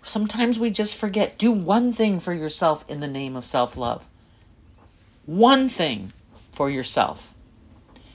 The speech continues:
Even if it is going to See's Candy and getting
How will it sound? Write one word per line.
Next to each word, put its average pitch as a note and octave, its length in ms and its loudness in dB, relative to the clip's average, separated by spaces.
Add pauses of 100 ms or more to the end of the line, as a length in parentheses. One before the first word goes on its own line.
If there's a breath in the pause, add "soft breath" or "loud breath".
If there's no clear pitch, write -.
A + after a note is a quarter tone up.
(340 soft breath)
Even B3 260 8
if D3+ 160 2
it C#3+ 100 2
is A#2+ 240 2 (200 soft breath)
going E3 280 8
to C#3+ 60 0
See's C#3+ 320 0
Candy C3 540 -2
and D3+ 240 2
getting C3+ 380 4